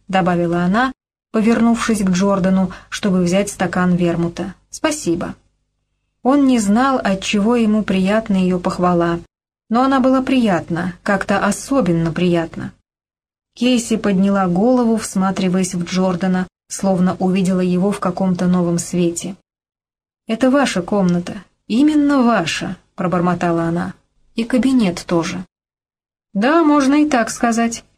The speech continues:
«Хорошо». И она стала подтягивать через соломинку вермут. «Вы мне начинаете нравиться, Джордан,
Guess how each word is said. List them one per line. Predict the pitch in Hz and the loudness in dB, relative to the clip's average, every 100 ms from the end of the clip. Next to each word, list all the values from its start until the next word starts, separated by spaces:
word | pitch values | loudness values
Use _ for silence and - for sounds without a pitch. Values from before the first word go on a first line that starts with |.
| _ _ _ _ _ _ _ | _ _ _ _ _ _ _
«Хорошо». | - 294 294 - 220 226 233 _ _ _ - | -4 0 0 0 0 -2 -4 _ _ _ -6
И | 202 | 0
она | 220 254 285 | 2 2 0
стала | - 247 240 | 0 0 0
подтягивать | 233 196 220 226 202 202 202 | 0 -2 0 0 0 0 -2
через | 190 180 | -2 -2
соломинку | - 175 190 190 180 180 | -2 -2 0 0 0 0
вермут. | 170 175 165 170 - _ _ _ _ _ | 2 2 0 -4 -8 _ _ _ _ _
«Вы | 185 214 | -2 2
мне | 254 254 | 4 4
начинаете | 247 240 226 220 233 233 208 | 2 2 0 2 2 0 0
нравиться, | 190 226 220 - 180 | 2 2 0 -2 -4
Джордан, | 170 180 165 175 175 | 0 0 0 0 -2